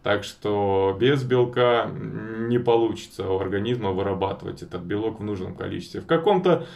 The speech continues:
э, будет вырабатываться, э, в кишечнике аминокислоты, но очень мало и не хватит. И будет деградация. Так что не страдайте ерундой. <coughs> Следующий вопрос. Леха, если ты перебираешь с нагрузкой на тренировке, бывает ли, что проседает иммунитет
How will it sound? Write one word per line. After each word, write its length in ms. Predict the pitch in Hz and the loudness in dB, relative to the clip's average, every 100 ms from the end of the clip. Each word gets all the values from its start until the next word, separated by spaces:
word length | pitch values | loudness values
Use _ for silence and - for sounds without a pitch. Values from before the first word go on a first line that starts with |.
| - - | -20 -14
э, 220 | - 123 | 2 4
будет 280 | 131 226 240 | 4 2 2
вырабатываться, 760 | 123 110 98 90 90 90 - 95 | 4 4 2 0 -2 -8 -8 -12
э, 560 | 90 - 90 90 87 | -10 -10 -12 -10 -12
в 80 | 90 | -10
кишечнике 460 | 107 101 - - 95 | -10 -8 -10 -10 -8
аминокислоты, 760 | 92 95 92 87 - 95 92 - | -6 -6 -8 -12 -8 -6 -4 -2
но 140 | 175 | 0
очень 300 | 170 - 98 | 0 0 -6
мало 280 | 92 92 95 | -4 -4 -4
и 120 | 123 | -2
не 120 | 117 | -4
хватит. 440 | - 92 - - - - _ | -4 -8 -10 -12 -20 -20 _
И 80 | 156 | -4
будет 300 | 135 95 90 | -2 -2 -2
деградация. 680 | 92 95 92 90 92 - - | -2 -2 -4 -2 -8 -8 -8
Так 160 | 107 | -8
что 160 | 107 107 | -8 -8
не 100 | 107 | -8
страдайте 600 | 104 110 107 123 127 95 | -8 -6 0 0 0 -4
ерундой. 440 | 92 87 90 - - - _ _ - | -4 -4 -6 -8 -10 -20 _ _ 4
<coughs> 680 | 135 - - - - - - | 6 6 -4 -16 -20 -20 0
Следующий 400 | 156 180 180 156 | 4 6 6 6
вопрос. 540 | 143 131 110 98 - - _ _ _ _ _ _ | 6 6 2 2 -8 -20 _ _ _ _ _ _
Леха, 480 | 123 151 190 - 92 | 4 8 8 6 -6
если 400 | 98 120 190 - | 0 6 6 6
ты 160 | 131 156 | 2 2
перебираешь 680 | 127 117 110 113 120 113 - | 4 4 6 4 6 4 0
с 60 | |
нагрузкой 640 | 107 101 113 165 170 104 | -4 -2 2 2 2 0
на 160 | 98 127 | 2 0
тренировке, 680 | 127 104 95 95 87 - 92 | 0 -2 0 -2 -4 -8 -8
бывает 440 | 92 120 165 190 | -2 4 4 4
ли, 100 | 165 | 2
что 200 | 160 - | 0 0
проседает 760 | 139 110 - 98 110 123 127 113 | 0 0 -2 -2 2 2 2 -2
иммунитет 640 | 104 98 95 - 123 160 | -2 -2 -4 0 0 0